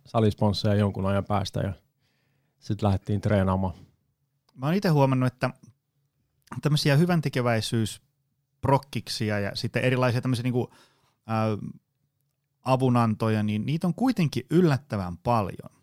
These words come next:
Speaker 2: Vois, joskus kun lueskelee mediaa, niin voi tulla sellainen, että niinku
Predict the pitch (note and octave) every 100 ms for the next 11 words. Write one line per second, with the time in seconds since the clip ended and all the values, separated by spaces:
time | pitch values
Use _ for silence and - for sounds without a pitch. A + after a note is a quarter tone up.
0 | _ A2 C#3+ C#3+ D#3+ - - C#3+ - -
1 | - B2 C3 B2 - B2+ B2+ C3+ C3 A#2+
2 | G#2+ G#2 G2+ G#2+ A2 G#2+ - A2+ G#2 G2
3 | F#2 F2 F#2 F2+ F2